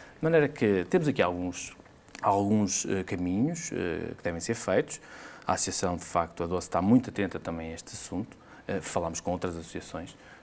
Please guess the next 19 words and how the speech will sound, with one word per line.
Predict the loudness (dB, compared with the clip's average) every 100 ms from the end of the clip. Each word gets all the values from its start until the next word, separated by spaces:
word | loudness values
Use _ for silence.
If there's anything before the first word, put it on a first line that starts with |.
| -18
que | -8
têm | -6 -4
uma | -6
intervenção | -4 -4 -2 -2
mais | 0 -2 -2
direta | 0 0 -2
e |
mais | -4 -4
direcionada | -4 -4 -4 -4 -4 -4 -6
neste | -2 -2 -2 -6
determinado | -8 -8 -8 -8
assunto | -6 -4 -6
e | -6
estamos, | -4 -2 -4 -8
de | -6
facto, | -6 -6 -12 -8
muito | -6 -6
unidos | -8 -8 -10
neste, | -12 -14 -14